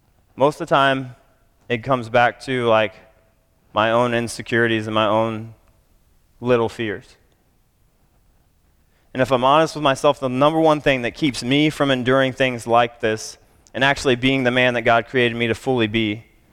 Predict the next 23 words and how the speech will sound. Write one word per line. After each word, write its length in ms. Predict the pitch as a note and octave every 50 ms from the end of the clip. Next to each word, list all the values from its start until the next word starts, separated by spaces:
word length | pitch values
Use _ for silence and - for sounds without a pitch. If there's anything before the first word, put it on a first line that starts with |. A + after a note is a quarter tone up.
| _ _ _ _ _ _ _ _
is 140 | - A2+ B2
my 100 | B2+ B2+
selfishness. 800 | B2+ - G#3 G#3 - G#2 F#2 - - D#2 E2+ G#2 - - _ _ _ _ _ _ _ _ _ _ _ _ _ _ _ _ _ _ _ _ _ _ -
My 100 | C#3 C3
selfishness 540 | B2 - F#3 F#3 F3 F3+ D3+ E3 D#3 C#3+ -
keeps 280 | - E3 D3+ C#3 -
me 160 | C#3+ C3+ C3+ B2
from 180 | - C3+ B2+
sharing 320 | A#2+ - - C3 B2+ B2 A#2+
the 80 | A2+
gospel 300 | A#2 A#2+ A2+ A2 - A#2+
probably 280 | G#2+ B2+ B2 A#2 A2+ A#2
more 140 | A#2+ A#2 A#2
than 80 | A2+ A2+
anything 300 | A2 A2 G#2+ A#2 A2+ G#2
else. 340 | E2 G#2+ B2+ - - _ _ _ _ _ _ _ _ _ _ _ _ _ _ _ _ _ _ _ _ _ _ _ _ _ _ _ _ _ _ _ _ _ _ _ _ _ _ _ _ _ _ _ _ _ _ _ _
'Cause 180 | - C#3 C3 A#2+ A2 - B2+
think 180 | - E3 E3 D3
about 320 | B2+ A#2 A2 A2 G2+ C3+
it. 60 | D3
Th-, 100 | C3+ A#2 C3
if 120 | A#2+ C3+
you, 580 | C#3 C#3 A#2 - - - - - F#2+ F2+ E2+